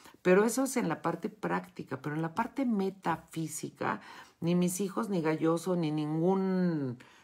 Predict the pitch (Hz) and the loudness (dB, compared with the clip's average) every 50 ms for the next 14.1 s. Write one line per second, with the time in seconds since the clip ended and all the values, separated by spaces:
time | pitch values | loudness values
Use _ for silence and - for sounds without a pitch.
0 | _ _ - - - 139 135 135 - - 135 131 127 135 127 131 147 156 156 156 | _ _ -12 -6 -4 -4 -4 -4 -2 0 0 0 2 0 0 0 2 0 0 0
1 | 147 151 175 220 - - - - _ _ _ _ _ _ - 160 160 170 170 175 | 0 0 -2 -4 -6 -10 -20 -20 _ _ _ _ _ _ -4 0 2 4 4 6
2 | 185 196 202 190 - - - - - 139 - - 165 156 151 147 151 151 165 180 | 4 4 4 0 -8 -20 -10 -6 -4 -4 -2 -2 -2 -2 -2 -2 -4 -4 -2 -2
3 | 214 240 247 226 - - - 165 180 196 185 185 185 196 196 196 196 - - 175 | -2 -2 -2 -4 -6 -6 -4 0 0 0 0 0 -4 -4 -4 -4 -6 -4 -2 -2
4 | 170 165 - - 165 165 160 - 175 175 185 180 185 - - - - _ _ _ | 0 -2 -2 -4 -4 -4 -2 -2 -2 -2 -2 -4 -8 -16 -20 -20 -20 _ _ _
5 | _ _ _ _ _ _ _ _ _ - - 156 143 139 143 143 135 - - 185 | _ _ _ _ _ _ _ _ _ -6 -4 -2 -2 -2 -2 -4 -6 -4 0 2
6 | 190 185 160 123 113 110 110 _ _ _ _ _ - - - - - - 180 170 | 2 2 2 -2 -6 -8 -14 _ _ _ _ _ -20 -20 -20 -20 -12 -8 -8 -6
7 | 151 - 190 175 196 202 185 202 208 196 - 233 226 180 190 190 180 185 190 175 | -2 -2 -2 0 0 0 0 0 -2 0 -2 -2 -2 0 0 0 0 0 -4 -2
8 | 175 185 180 175 185 165 - - - - - _ - - 214 214 214 214 214 208 | -2 -2 -2 -2 -2 -4 -4 -8 -20 -20 -20 _ -8 -6 -4 -2 0 0 0 0
9 | 208 196 180 - - 196 196 196 - 180 185 190 185 180 185 - 175 180 180 - | -2 -4 -4 -4 -4 -4 -2 0 0 2 2 2 0 0 -2 -2 -2 -2 -2 0
10 | 160 160 160 165 160 - - - - - - - 170 - 156 175 170 165 165 170 | 0 2 2 2 0 -4 -12 -18 -18 -8 -2 -2 -2 0 0 0 0 2 2 2
11 | 170 170 170 160 160 165 160 160 147 151 - 143 147 147 156 160 160 - 156 147 | 2 2 2 2 4 4 4 2 2 0 -2 -4 -4 -2 -4 -6 -4 -2 0 2
12 | 151 156 151 147 - 143 139 143 - 143 143 147 143 151 147 143 139 - - - | 2 2 0 -2 -4 -6 -6 -4 -4 -4 -2 0 0 0 0 0 -2 -6 -10 -18
13 | - _ - 135 143 151 151 139 135 147 147 143 127 113 87 - - - - - | -18 _ -8 -6 -4 -4 -2 -2 -2 0 0 2 2 0 0 -2 -2 -4 -4 -4
14 | - | -6